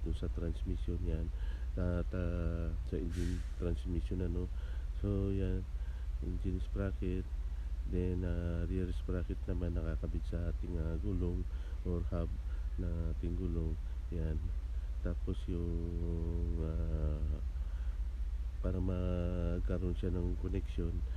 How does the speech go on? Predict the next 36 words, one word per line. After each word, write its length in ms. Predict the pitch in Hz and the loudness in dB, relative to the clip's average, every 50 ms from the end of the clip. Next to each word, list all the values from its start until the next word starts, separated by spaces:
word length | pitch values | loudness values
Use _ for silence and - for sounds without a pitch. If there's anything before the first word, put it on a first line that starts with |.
| - - - - | 0 0 0 0
ay 160 | 90 92 90 92 | 0 2 2 2
ginagamitan 720 | 95 95 95 95 92 95 90 92 92 92 - 90 85 87 | 2 2 2 2 2 2 2 2 2 2 2 2 2 2
natin 240 | 87 - - 90 87 | 0 0 0 0 0
ng, 160 | 85 85 85 | 2 2 2
ah, 340 | 82 82 82 82 80 82 82 82 - - - - - - - - | 2 2 2 0 0 0 0 0 -2 -2 -2 -2 -2 -2 -2 0
chain, 240 | - 101 95 95 92 | 2 2 2 4 4
ano, 240 | 85 82 90 90 90 | 2 4 2 2 2
guys, 240 | 90 92 92 95 92 - | 2 2 2 2 0 0
yung 240 | - 85 85 82 - | 0 0 2 2 2
roller 240 | 92 90 90 92 92 - - - | 0 0 2 0 0 0 0 2
chain 240 | 92 87 87 87 90 - - - - - - - - | 2 2 2 2 0 -2 -2 -2 -2 -2 0 0 2
na 80 | 92 87 87 87 87 85 85 85 85 82 80 82 82 - - - - - - - - - - - 92 | 2 2 2 2 2 2 2 2 2 2 2 2 0 0 0 -2 -2 -2 -2 -2 -2 -2 0 0 0
heavy 240 | 90 90 - 98 90 - - | 2 2 2 0 0 0 0
duty 240 | 92 87 - - | 0 0 0 0
siya, 240 | 92 - - 90 82 82 - | -2 0 0 0 0 0 0
four 160 | - 92 - - - | 0 0 0 0 -2
to 160 | - - 78 | -2 0 0
eight, 160 | 80 87 80 - - 85 | 0 0 0 0 -2 -2
ah, 240 | 82 80 80 80 85 85 80 - - - - - - - - - - - - - - - - - - - - | 0 0 0 0 0 0 -2 -2 -2 -2 -4 -4 -2 -2 -2 -2 -2 -2 -2 -2 -2 -2 -2 -2 -2 -2 0
hundred 320 | - 87 90 92 90 90 92 90 - - | 0 0 0 0 0 -2 -2 -2 0 0
twenty 320 | 87 85 85 - - 85 80 80 | 0 0 0 0 0 0 0 0
links, 240 | 85 80 80 - - - - - | 0 0 0 0 -2 -2 -2 -2
ah, 160 | 82 80 76 76 71 - | 0 0 0 0 0 0
okay. 240 | - - 90 90 90 - - - - - - - - | 0 0 0 0 0 -2 -2 -2 -2 -2 -2 -2 0
Kaya, 400 | - - 90 92 92 92 92 90 | 0 0 2 2 2 2 2 2
yan 240 | 92 98 98 95 95 | 2 2 2 2 2
na, 80 | 92 92 - | 0 0 2
guys, 160 | 101 104 107 - - | 2 0 2 2 0
ano, 160 | 101 95 104 | 2 2 2
yan 160 | 104 98 92 | 2 2 2
ang 160 | 95 92 90 95 - - - | 2 2 0 0 -2 0 -2
kompleto 480 | 98 - - - 98 92 - - 92 | 0 0 0 0 0 0 0 0 0
na 400 | 90 90 90 90 90 85 85 87 87 - - - - - - - | 2 2 2 2 2 0 0 0 0 -2 -2 -2 -2 -2 -2 -2
pag 80 | 87 90 | 0 0
nagpalit 480 | 90 92 87 - - 92 87 87 87 - - | 0 0 0 0 0 0 0 0 0 -2 -2
sila, 320 | 98 90 87 87 85 82 | 0 0 2 2 2 2